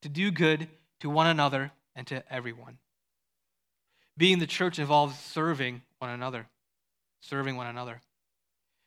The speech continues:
And, uh, Paul now focuses on the church. The whole body ought to work together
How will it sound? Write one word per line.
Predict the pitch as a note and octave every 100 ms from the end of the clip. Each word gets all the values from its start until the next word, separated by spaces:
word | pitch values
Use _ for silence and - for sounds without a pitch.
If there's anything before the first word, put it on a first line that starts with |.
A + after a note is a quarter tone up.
| _
And, | B2+ C3+
uh, | C3
Paul | - F3 F3+
now | F3 E3+
focuses | D#3 F3 F3 D3 C#3+
on | D3 D3 C#3
the | C3+ - - _
church. | - F#3+ F3 - - - _ _ _ _ _ _
The | D3+
whole | C#3+ F#3 F#3+
body | D#3 F3+ G3+ G#3+
ought | D#3 D#3+
to | D#3
work | D3 C#3+
together | C#3+ C#3 C3